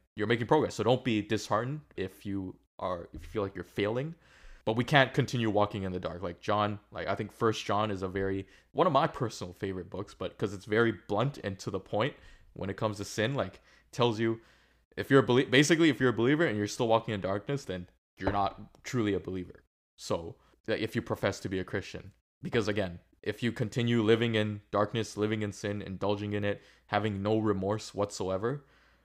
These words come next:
then there's a good quote. I don't know who said it. Um, I forget who it was, but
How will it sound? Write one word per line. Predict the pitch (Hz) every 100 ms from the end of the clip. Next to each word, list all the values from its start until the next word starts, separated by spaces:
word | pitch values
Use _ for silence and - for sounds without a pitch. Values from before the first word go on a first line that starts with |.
| _
then | 98 104 95 90 90 101 _ _ -
there's | 120
a | 123
good | 180 175
quote. | 143 90
I | 104
don't | 135
know | 135
who | 131 127
said | - 104
it. | 82 - _ _ -
Um, | 90 87
I | -
forget | - 104 110 101
who | 104
it | 90
was, | 95 80 -
but | 92 85